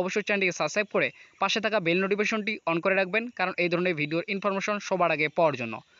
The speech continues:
তো মুখ্যমন্ত্রী মমতা বন্দ্যোপাধ্যায় আবারও জুলাই মাসে বহু মহিলার ব্যাংক অ্যাকাউন্টে কিন্তু টাকা বন্ধ করলেন। প্রায় এক লক্ষ ছেষট্টি হাজার মহিলার ব্যাংক অ্যাকাউন্টে কিন্তু টাকা দেওয়া বন্ধ করলেন। তো কোন কোন মহিলাদের ব্যাংক অ্যাকাউন্টে টাকা দেওয়া বন্ধ করলেন এবং কী ভুলের জন্য তাদের ব্যাংক অ্যাকাউন্টে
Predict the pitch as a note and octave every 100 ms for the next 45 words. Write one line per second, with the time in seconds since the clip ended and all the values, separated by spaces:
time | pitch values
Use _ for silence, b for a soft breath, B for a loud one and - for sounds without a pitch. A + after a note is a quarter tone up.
0 | b b F#3 G3+ - B3+ B3 B3+ G#3 F3
1 | F#3 G3 G3+ G#3 G3+ F#3+ G#3 - D#3+ F#3+
2 | G3+ D#3 F3 F3+ E3+ F#3+ D#3 F#3+ F3+ F3+
3 | F3 D3 D3 E3+ E3 F3 E3+ E3 E3 C#3+
4 | D3 C3+ C3+ D#3 D#3 D#3 F3+ - b b
5 | E3+ F3+ F3 F3 G3+ - G#3 G#3 B3 G#3+
6 | G#3+ G3+ E3+ E3+ F3 D3+ D3+ D#3+ D#3+ E3+
7 | F3+ - D3 D3+ D#3 E3 D#3 D3 C3 A#2
8 | A2+ - B B - F3 B3 B3 C4+ B3
9 | A3 A3+ G#3+ F#3 F#3 F#3 G3 G3+ F#3 E3+
10 | F3 F#3 D3 D3 E3 E3 E3+ F3+ A3 -
11 | F#3 F#3+ - C4+ - D3+ F#3 G3 D#3+ F#3+
12 | F#3 E3+ F3+ D3 D3 D3 E3+ F3